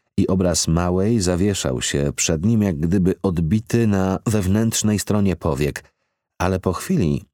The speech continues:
jakaś potrzeba kazała mu patrzeć znowu i było to jak zatrzymywanie oddechu, które jest możliwe, ale nie na długo. Uczucie nieobecności, którego nie mógł nazwać jeszcze sennością,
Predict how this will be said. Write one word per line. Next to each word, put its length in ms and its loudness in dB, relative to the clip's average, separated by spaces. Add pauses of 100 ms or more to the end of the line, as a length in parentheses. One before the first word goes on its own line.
(120)
jakaś 340 -2
potrzeba 480 0
kazała 400 0
mu 180 2
patrzeć 480 -2
znowu 520 -2 (440)
i 80 -4
było 280 0
to 240 -2
jak 360 -2 (160)
zatrzymywanie 920 0
oddechu, 680 0 (300)
które 260 0
jest 260 -2
możliwe, 600 0
ale 200 2
nie 160 2
na 140 0
długo. 680 -2 (760)
Uczucie 300 0
nieobecności, 960 0
którego 380 0
nie 160 2
mógł 360 0
nazwać 760 -2
jeszcze 300 -4
sennością, 680 -2